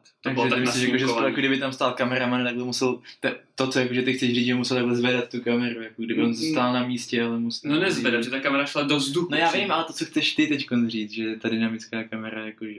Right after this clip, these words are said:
Speaker 2: Nebo myslíš to, že ta kamera, jakože, lítá s ním?
Speaker 1: No, to jsem tím myslel.
Speaker 2: No, takhle, promiň, moje chyba.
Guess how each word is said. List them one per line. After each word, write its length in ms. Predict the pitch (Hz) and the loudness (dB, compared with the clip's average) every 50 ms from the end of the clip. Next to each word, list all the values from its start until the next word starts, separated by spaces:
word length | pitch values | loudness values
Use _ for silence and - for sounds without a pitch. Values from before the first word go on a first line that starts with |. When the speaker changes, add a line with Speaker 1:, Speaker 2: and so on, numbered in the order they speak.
| - - | -4 -2
Speaker 2:
Nebo 240 | 120 120 135 131 - - | -2 -2 -2 -4 -6 -8
myslíš 340 | - 123 120 - 131 117 - | -6 -6 -2 0 0 0 2
to, 80 | - 123 | 2 2
že 100 | 120 117 | 2 2
ta 120 | - 113 | 0 0
kamera, 320 | - 120 113 113 110 110 107 | 0 0 0 0 0 -2 -4
jakože, 260 | 107 - 110 113 110 | -6 -6 -6 -4 -4
lítá 320 | 107 104 104 - 101 101 | -4 -4 -6 -8 -12 -14
s 120 | - - - | -16 -20 -20
ním? 160 | 101 101 - - _ _ _ - | -20 -20 -20 -20 _ _ _ -4
Speaker 1:
No, 360 | 131 131 135 - - - - _ _ - | -2 0 0 0 -2 -4 -10 _ _ -4
to 100 | - 151 | -4 -2
jsem 220 | - - 151 143 139 | 0 2 2 2 2
tím 160 | 135 123 117 | 0 0 -2
myslel. 280 | 117 117 - 120 117 117 | -2 -4 -2 0 2 2
Speaker 2:
No, 60 | 117 | 2
takhle, 260 | 123 120 110 101 98 | 0 -2 -4 -8 -10
promiň, 240 | 104 107 101 98 - 113 - - - - - | -10 -12 -12 -12 -10 -10 -10 -10 -10 -8 -6
moje 120 | 113 110 107 | -6 -6 -6
chyba. 160 | - - - | -6 -10 -10